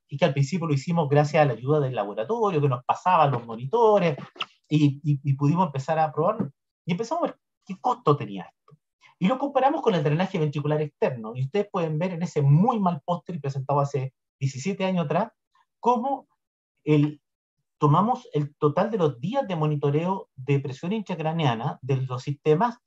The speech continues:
y el costo total del sistema, por la cantidad de días de uci, antibiótico, incluyendo las complicaciones y los pacientes tuvieron que reoperarse. Y resultó que los drenajes ventriculares externos terminaron costando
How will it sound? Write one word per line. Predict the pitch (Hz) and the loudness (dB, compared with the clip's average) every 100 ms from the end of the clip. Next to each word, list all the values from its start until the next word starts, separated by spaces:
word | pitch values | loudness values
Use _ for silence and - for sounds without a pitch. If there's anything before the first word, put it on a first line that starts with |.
| _ _ 156 | _ _ -2
y | 170 | -2
el | 143 | 0
costo | 202 202 202 147 | -2 0 0 0
total | 131 - 240 247 | -2 2 2 2
del | 135 - | -2 -4
sistema, | 139 - 117 90 - | -8 -4 -4 -4 -8
por | 127 | -6
la | 120 | -4
cantidad | 127 131 127 131 | -4 -6 -4 0
de | 143 | 2
días | 156 170 | 0 0
de | 214 | -2
uci, | 247 175 - 196 - _ _ - | -2 -4 -6 -10 -10 _ _ -10
antibiótico, | 131 - 214 214 196 190 170 147 175 170 - | -8 -4 -2 2 0 0 -6 -2 -2 -4 -2
incluyendo | 139 139 147 185 202 | 0 2 4 4 0
las | 151 | -2
complicaciones | 156 139 131 131 - 175 196 160 | -2 -2 -2 -4 -4 -2 -2 0
y | |
los | 147 139 | 0 0
pacientes | 135 143 135 | -2 -2 2
tuvieron | 143 147 | 4 4
que | 143 143 - | 4 2 0
reoperarse. | 117 127 120 135 104 - - - _ _ _ _ _ _ _ - | -2 -2 0 2 0 -2 -12 -20 _ _ _ _ _ _ _ -4
Y | 214 285 | 0 2
resultó | 277 - 147 135 196 190 147 | 0 -2 -4 -2 -2 -2 -4
que | - 143 | 2 2
los | 135 | 2
drenajes | 120 120 240 247 262 | 0 -2 -2 -2 -4
ventriculares | 160 143 139 135 123 175 165 - | -2 -2 -2 -2 0 0 -2 -8
externos | 135 _ 220 180 123 131 | -10 _ 0 2 -2 -2
terminaron | 131 127 127 175 165 | -2 0 0 0 -2
costando | - 139 - 175 165 180 | -4 -4 -2 0 0 -4